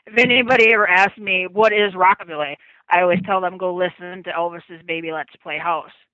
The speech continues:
That, that to me is the true definition of what rockabilly is. The bass, the thumping bass, stand-up bass, um, Scotty electric guitar,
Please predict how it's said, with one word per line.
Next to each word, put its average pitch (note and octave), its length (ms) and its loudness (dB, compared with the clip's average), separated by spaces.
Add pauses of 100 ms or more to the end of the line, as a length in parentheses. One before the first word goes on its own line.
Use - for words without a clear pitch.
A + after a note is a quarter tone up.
That, G3+ 140 -2 (140)
that - 280 2
to A#3 80 -10
me G#3 260 0
is F#3 120 0 (140)
the F3 100 -10 (100)
true G#3 180 -8
definition F3 520 -4
of D#3+ 140 -8
what E3 160 -10
rockabilly D#3 640 -4
is. C3 260 -16 (580)
The D#3+ 80 -12
bass, G#3 420 2 (640)
the F3 120 -18
thumping G3 400 -2
bass, F3+ 360 2 (120)
stand-up F#3 360 0
bass, E3+ 300 -2 (180)
um, D#3 400 -8 (840)
Scotty G3 240 2
electric F3 500 -6
guitar, F#3 840 4